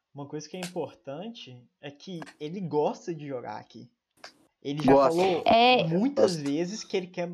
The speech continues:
Speaker 1: aposentar no Atlético.
Speaker 2: Gosta,
Speaker 1: Sabe?
Speaker 2: ele realmente
Speaker 3: E ele já tá
Speaker 2: ele
Speaker 3: acostumado também com o time. Isso que o M P falou, de que se fosse olhar alguém por fora, ia sair muito mais caro.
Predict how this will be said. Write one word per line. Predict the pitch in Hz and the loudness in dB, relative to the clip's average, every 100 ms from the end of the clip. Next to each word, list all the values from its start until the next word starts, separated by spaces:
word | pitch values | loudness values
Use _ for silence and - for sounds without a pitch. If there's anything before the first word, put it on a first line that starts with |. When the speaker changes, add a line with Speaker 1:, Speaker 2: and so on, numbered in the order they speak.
| 175 | -6
Speaker 1:
aposentar | 151 151 180 165 254 285 - 175 | -6 -4 -6 -6 -8 -12 -10 -10
no | 214 | -10
Atlético. | 123 - 113 104 - _ 131 _ _ _ _ | -12 -10 -10 -12 -16 _ -20 _ _ _ _
Speaker 2:
Gosta, | - 123 | 4 4
Speaker 1:
Sabe? | - 123 | 6 6
Speaker 2:
ele | |
realmente | 131 139 151 277 | 6 6 4 4
Speaker 3:
E | 254 | 4
ele | 254 | 4
já | 247 247 | 4 4
tá | 214 269 | 6 4
Speaker 2:
ele | - | 4
Speaker 3:
acostumado | 302 - 311 302 240 226 254 254 | 0 2 6 8 8 6 4 4
também | 220 196 175 160 151 - - | 6 6 8 6 4 -2 0
com | - 220 | 6 8
o | 233 | 6
time. | - 208 170 147 - | 4 6 8 6 6
Isso | 208 220 247 | 4 6 4
que | 240 247 | 4 6
o | 233 220 185 - _ _ _ _ _ _ - | 8 8 6 2 _ _ _ _ _ _ 2
M | 208 214 214 | 6 6 6
P | 208 | 4
falou, | 202 208 202 175 - - - _ - | 6 6 8 6 2 -10 -16 _ 2
de | - 180 196 196 180 | 6 8 8 8 4
que | 185 | 2
se | - | 0
fosse | 180 208 190 | 4 4 6
olhar | 214 190 185 | 6 6 6
alguém | 190 190 208 | 6 4 4
por | 196 | 2
fora, | - - 202 214 202 185 | 2 6 8 8 8 6
ia | 180 190 | 6 4
sair | - 185 180 | 4 4 6
muito | 185 214 | 6 6
mais | 240 196 180 | 6 6 2
caro. | - 220 240 277 190 156 | 0 4 6 6 4 0